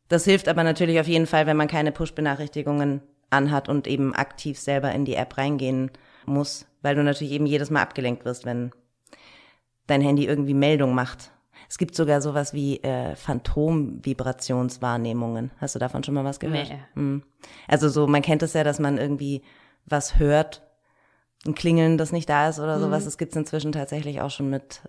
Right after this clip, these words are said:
Speaker 1: Telefonvibration.
Speaker 2: Wüt, wüt.
Speaker 1: Mhm. Dass Leute sich einbilden, dass ihr Telefon
Speaker 2: <laughs>
Speaker 1: irgendwo vibriert. Naja. Äh, und feste Offline-Zeiten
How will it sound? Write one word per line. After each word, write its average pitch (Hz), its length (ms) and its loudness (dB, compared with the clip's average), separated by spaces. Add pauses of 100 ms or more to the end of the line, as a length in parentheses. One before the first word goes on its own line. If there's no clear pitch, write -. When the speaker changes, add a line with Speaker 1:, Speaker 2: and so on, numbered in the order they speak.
(380)
Speaker 1:
Telefonvibration. 131 920 -4 (100)
Speaker 2:
Wüt, 156 320 -12 (180)
wüt. 156 380 -12 (140)
Speaker 1:
Mhm. 151 280 -2 (380)
Dass 151 120 2
Leute 160 260 2
sich 160 160 -2
einbilden, 156 440 2
dass 151 160 0
ihr 156 100 -2
Telefon 170 400 2
Speaker 2:
<laughs> - 20 -4
Speaker 1:
irgendwo 143 560 0
vibriert. 143 400 -4
Naja. 190 300 4 (640)
Äh, 185 220 6
und 202 160 2
feste - 280 2
Offline-Zeiten 139 760 0